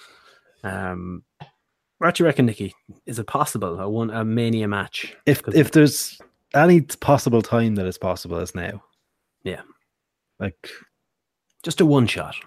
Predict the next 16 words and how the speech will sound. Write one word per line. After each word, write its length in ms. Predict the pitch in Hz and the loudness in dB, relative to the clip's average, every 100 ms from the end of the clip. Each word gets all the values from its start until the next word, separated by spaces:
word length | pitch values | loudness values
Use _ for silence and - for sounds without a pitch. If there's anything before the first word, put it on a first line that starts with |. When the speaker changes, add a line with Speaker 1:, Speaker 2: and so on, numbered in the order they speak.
| - | 0
Speaker 1:
They're 100 | 127 | 6
in 80 | 143 | 6
Speaker 2:
Yeah. 60 | |
Speaker 1:
town 280 | 139 139 131 | 6 2 2
that 160 | 110 113 | 2 -2
weekend 360 | 120 117 113 | -2 0 0
anyway. 320 | 95 85 87 87 | -2 -6 -10 -8
They're 120 | 101 | -4
gonna 160 | 127 123 | 0 0
be 160 | 113 | 0
in 100 | 110 | -2
town 260 | 107 98 92 | -2 -4 -4
or 60 | 90 | -4
wherever 280 | 98 92 | -4 -4
WrestleMania 640 | 95 92 98 90 85 82 85 | -4 -6 -6 -10 -10 -12 -16
is. 120 | - | -20